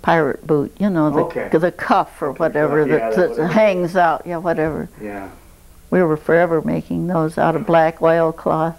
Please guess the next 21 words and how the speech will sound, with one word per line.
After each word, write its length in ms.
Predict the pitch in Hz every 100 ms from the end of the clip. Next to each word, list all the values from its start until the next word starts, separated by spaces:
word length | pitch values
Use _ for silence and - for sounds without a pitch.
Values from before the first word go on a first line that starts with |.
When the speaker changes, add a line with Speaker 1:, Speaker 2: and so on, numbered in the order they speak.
| - - - - - - - - - - - -
Speaker 2:
Did 120 | 147
you 160 | 151 127
decorate 680 | 143 151 - 190 190 190 -
the, 200 | 190 175
uh, 40 |
ballroom? 520 | 160 165 180 190 190 - - 175 160 -
Speaker 1:
I 140 | 170
don't 240 | 180 -
remember 540 | 180 170 156 156 156 165
that. 260 | 175 170 165
I 100 | 196
don't 200 | 208 -
remember 520 | 190 175 180 175 175
that 240 | 185 165 - - -
there 120 | 180
was 220 | 175 170
a 100 | 170 - -
decoration 760 | 202 196 190 180 190 196 - 175
committee 460 | - 185 185 185
for 240 | - 170 151
anything. 840 | 202 202 170 147 156 - 135 123